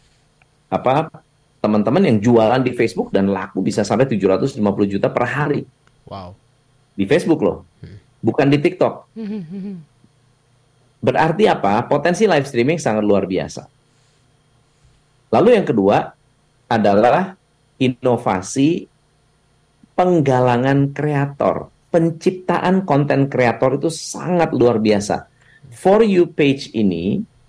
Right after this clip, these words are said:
Speaker 1: F Y P, kalau
Speaker 2: Iya.
Speaker 1: kena di TikTok itu, For You page itu menciptakan banyak kreator-kreator baru karena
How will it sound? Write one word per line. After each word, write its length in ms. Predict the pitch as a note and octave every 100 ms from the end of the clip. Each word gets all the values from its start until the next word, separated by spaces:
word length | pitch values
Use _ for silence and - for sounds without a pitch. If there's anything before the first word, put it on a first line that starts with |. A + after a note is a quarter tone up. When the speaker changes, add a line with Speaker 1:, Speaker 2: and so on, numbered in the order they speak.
| _
Speaker 1:
F 160 | - D3
Y 120 | D3 C3+
P, 100 | - - - - -
kalau 220 | - G#2
Speaker 2:
Iya. 60 | G#2+
Speaker 1:
kena 160 | A2 G#2+
di 380 | - G2+ G2 F#2+
TikTok 320 | - G2+ G#2+ A#2
itu, 120 | E3+ -
For 220 | - E3
You 160 | E3 D#3
page 220 | D#3 D3+
itu 380 | D#3 - - - _ _ _ _
menciptakan 680 | - E3+ F3 F#3 F3+ G#3+ A#3+
banyak 640 | D3 D#3 D#3 D#3+ F#3+ F#3+ -
kreator-kreator 920 | D#3+ D#3 D#3+ D#3 C#3+ C#3 C#3 C#3+ C#3+
baru 720 | G#2 G#2+ G2+ D#2 D#2+ G#2+ F3 F#3+ _ _ _ _ _ -
karena 640 | D#3+ C#3+ G#2 G2 D3+ -